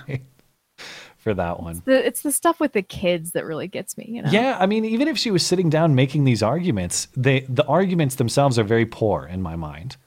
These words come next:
Speaker 2: Yeah.
Speaker 1: But the fact that they're being pushed onto children,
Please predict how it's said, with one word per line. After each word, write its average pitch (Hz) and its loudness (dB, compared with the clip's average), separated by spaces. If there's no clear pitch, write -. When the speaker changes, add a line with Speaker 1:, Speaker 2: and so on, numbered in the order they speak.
Speaker 2:
Yeah. 202 -6
Speaker 1:
But 113 2
the 123 0
fact 139 2
that 127 -2
they're 123 4
being 107 2
pushed - 0
onto 98 0
children, 85 -4